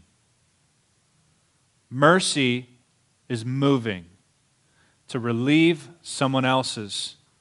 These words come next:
pain. Think about what Jesus has been doing. What has drawn the crowds? He's been performing acts of mercy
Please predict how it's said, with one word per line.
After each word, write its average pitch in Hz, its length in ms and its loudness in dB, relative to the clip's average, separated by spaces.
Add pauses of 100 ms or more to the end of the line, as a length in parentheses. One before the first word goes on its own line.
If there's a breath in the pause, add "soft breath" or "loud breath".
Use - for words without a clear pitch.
(300)
pain. 101 420 -6 (1500)
Think 131 180 -6
about 135 260 4
what 123 140 -8
Jesus 120 460 -8
has 113 100 -12
been 110 220 -10
doing. 101 260 -8 (1800)
What 143 200 6
has 127 260 0
drawn 139 540 4
the 143 60 -4
crowds? - 720 -6 (2000)
He's 113 160 -12
been 113 460 -2 (140)
performing 131 540 -2
acts 131 360 -2
of 104 100 -10
mercy 107 640 -10